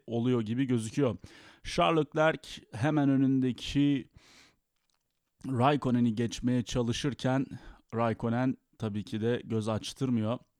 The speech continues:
Onun dışında pist içerisinde yarış genelde sakin geçiyor ve büyük bir mücadele olduğunu söyleyemeyiz. Verstappen önde,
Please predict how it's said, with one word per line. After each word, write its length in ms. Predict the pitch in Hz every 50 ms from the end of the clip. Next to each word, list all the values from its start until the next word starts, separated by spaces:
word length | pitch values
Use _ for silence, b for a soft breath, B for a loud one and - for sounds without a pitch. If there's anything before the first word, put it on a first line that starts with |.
| b b b b b b b b b b b b b b b - -
Onun 300 | - - 165 175 175 156
dışında 580 | 131 - 147 143 143 139 147 151 151 143 - - _
pist 260 | - 165 139 - -
içerisinde 920 | 131 - - 131 120 107 - - 117 113 110 107 110 127 131 135 135 131 - - -
yarış 500 | 85 90 123 123 113 127 131 - - -
genelde 400 | 139 135 127 113 110 110 120 135
sakin 480 | - - 127 110 107 107 - 139 139
geçiyor 360 | 131 120 101 - - 131 131 120
ve 160 | 117 101 101
büyük 180 | 135 156 -
bir 60 | - 135
mücadele 500 | 127 117 104 131 127 120 110 127 143 147
olduğunu 400 | 123 127 120 107 113 123 143 156
söyleyemeyiz. 680 | - - 131 123 127 139 139 131 120 113 117 107 - B B B B B B B B _ -
Verstappen 680 | 170 180 139 - - - - 139 - - 135 131 123
önde, 600 | - 123 123 127 131 123 120 135 139 147 147 -